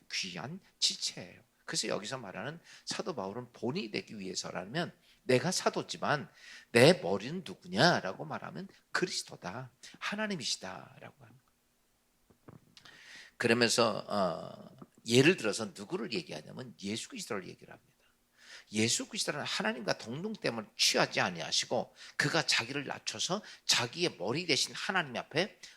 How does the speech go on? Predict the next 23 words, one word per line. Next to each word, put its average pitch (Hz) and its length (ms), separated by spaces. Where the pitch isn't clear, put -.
어떻게 131 380
했냐면 107 320
죽기까지 - 640
순종했다라고 - 960
얘기를 - 220
합니다. - 100
그러니까 - 300
예수 196 360
그리스도가, 98 880
아, 107 120
예수 160 340
그리스도의 240 360
머리는 196 260
하나님이에요. 110 720
그러니까 107 440
예수 123 340
그리스도는 202 340
이 165 120
땅에 123 200
오셔서 95 640
나는 160 360
누구에게 127 340
순종한다? 104 640